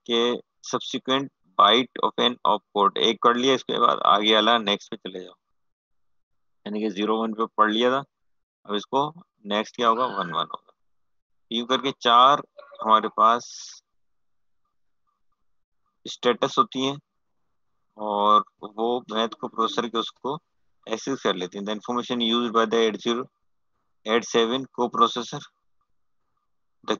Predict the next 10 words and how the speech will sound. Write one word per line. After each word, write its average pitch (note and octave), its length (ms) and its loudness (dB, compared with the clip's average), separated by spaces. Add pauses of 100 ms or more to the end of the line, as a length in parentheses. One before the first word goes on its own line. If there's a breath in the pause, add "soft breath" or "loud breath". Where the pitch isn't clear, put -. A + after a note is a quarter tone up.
queue C3+ 280 0
status B2 440 -2
bit B2 200 0
indicate A#2 460 0
the A#2+ 300 0 (180)
content A#2 480 2
of A2 100 -4
the A#2+ 100 -2 (140)
internal A2+ 420 0
instruction G#2 500 -6